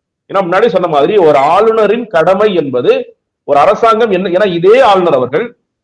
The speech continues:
அவருடைய சொந்த கருத்து என்பது நீட்டிற்கு ஆதரவான நிலைப்பாட்டுடன் இருக்கும் இந்த ஆளுநர் அவர்கள், நீட் வந்து ஆன்டி சோஷியல், ஆன்டி புவர் அப்படின்ட்டு முதல் வருடம் இவர் ஆளுநராக பதவியேற்றுக் கொண்ட வருடம் இவர் வாசித்தார். அரசாங்கம் என்ன சொல்லியதோ அதை அப்படியே வாசித்தார். இவருக்கு பிடித்திருக்கிறதோ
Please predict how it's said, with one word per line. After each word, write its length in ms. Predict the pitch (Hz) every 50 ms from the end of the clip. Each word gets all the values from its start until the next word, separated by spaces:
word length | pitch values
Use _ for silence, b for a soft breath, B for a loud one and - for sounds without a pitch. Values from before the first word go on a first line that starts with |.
| _ _ - 131
அவருடைய 340 | 156 180 175 180 170 180 175
சொந்த 240 | 196 220 247 254
கருத்து 380 | - - 214 214 214 - - 220
என்பது 500 | 208 190 185 180 170 180 180 190 240 247
நீட்டிற்கு 1000 | 202 180 185 196 - 240 - - 226 214 202 196 196 - 220 254 294 302 - _ _ _
ஆதரவான 760 | - 139 160 190 202 220 226 214 202 196 196 208 214 185 175
நிலைப்பாட்டுடன் 600 | 180 190 180 185 185 180 175 - 175 185 202 196
இருக்கும் 400 | 170 170 170 170 170 208 220 220 -
இந்த 240 | - 165 160 165 156
ஆளுநர் 300 | 135 139 151 165 160 139
அவர்கள், 360 | 127 123 120 143 220 262 247 _ _ _ _ _ _ _ - 151 180
நீட் 240 | 226 262 277 285
வந்து 280 | - 214 196 202 214 226
ஆன்டி 320 | 185 175 196 190 196 220
சோஷியல், 360 | 214 202 190 170 - 208 202 170
ஆன்டி 340 | 165 185 196 190 208 190 _ -
புவர் 220 | 180 190 202 - 151
அப்படின்ட்டு 480 | 139 135 151 165 160 160 240 269 - 175
முதல் 240 | 160 160 202 226 214
வருடம் 340 | 196 180 170 180 220 220
இவர் 160 | - 170 165 151
ஆளுநராக 500 | 151 170 170 170 180 180 185 - 160 156
பதவியேற்றுக் 340 | 170 185 190 185 180 165
கொண்ட 180 | 151 147 147 147
வருடம் 420 | 127 127 135 143 - 247 262 247 _ _ _ _
இவர் 200 | - 165 185 151
வாசித்தார். 680 | 127 135 151 151 - 151 123 - - 139 139 135 110 - - _ _ _ _ _ _ _ _ _ _
அரசாங்கம் 420 | - 147 170 170 208 196 196 175
என்ன 180 | 160 156 180 202
சொல்லியதோ 340 | 196 175 165 160 147 151 190
அதை 140 | 202 185
அப்படியே 280 | - 190 - 160 165 143
வாசித்தார். 320 | 131 127 127 131 135 147
இவருக்கு 320 | 139 139 139 135 135 - 175
பிடித்திருக்கிறதோ 460 | 196 190 202 196 175 151 160 180